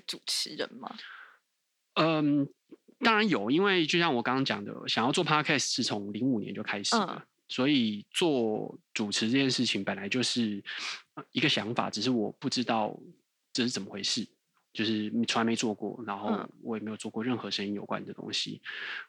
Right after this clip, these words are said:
Speaker 2: 我做过文字的东西，然后我也拍过影片的东西，我也在镜头前面会，呃，可以讲话，
Speaker 1: 嗯。
Speaker 2: 但是我从来没有做过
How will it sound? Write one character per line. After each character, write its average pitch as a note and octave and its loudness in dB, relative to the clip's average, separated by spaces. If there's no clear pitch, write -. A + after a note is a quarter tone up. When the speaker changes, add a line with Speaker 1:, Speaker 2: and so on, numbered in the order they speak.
Speaker 2:
我 A2+ 0
做 F3+ 2
过 C#3+ 4
文 B2 2
字 C3+ 4
的 A2 4
东 A2 2
西， G#2+ -2
然 G#2+ -2
后 A2 -2
我 A#2+ 2
也 A2 2
拍 - -4
过 G#2+ -4
影 - -6
片 A2+ 0
的 G2+ -2
东 G2+ -6
西， B2+ -4
我 B2 -2
也 A2+ 0
在 A2+ -2
镜 C3+ 2
头 G#2+ -2
前 G2+ -4
面 G#2+ -2
会， G#2+ 0
呃， G#2 -2
可 - -2
以 A2+ 2
讲 - -4
话， - -4
Speaker 1:
嗯。 - -20
Speaker 2:
但 G#3 2
是 A2+ -2
我 A#2 -6
从 A2 0
来 A#2+ 4
没 C3+ 4
有 G#2+ 2
做 A#2 0
过 G#2+ -2